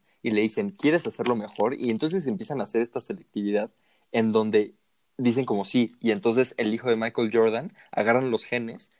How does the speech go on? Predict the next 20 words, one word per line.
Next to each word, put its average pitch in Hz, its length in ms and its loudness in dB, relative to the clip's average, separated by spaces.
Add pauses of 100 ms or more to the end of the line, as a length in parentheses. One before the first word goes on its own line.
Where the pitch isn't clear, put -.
(120)
para 101 180 2
que 113 120 -6
sea 110 160 -2
un 117 120 -2
buen 117 200 2
basquetbolista. - 680 -8
Entonces 151 280 0
imagínate 147 440 2
que 110 100 -8
se 107 100 0
empiece 107 320 -2
como 104 240 0
a, 98 120 -6 (240)
es-, - 320 0
o 110 100 -2
sea, 98 460 2 (240)
a 110 60 -10
hacer 123 160 -2
una 139 140 0
especiación, 107 800 -4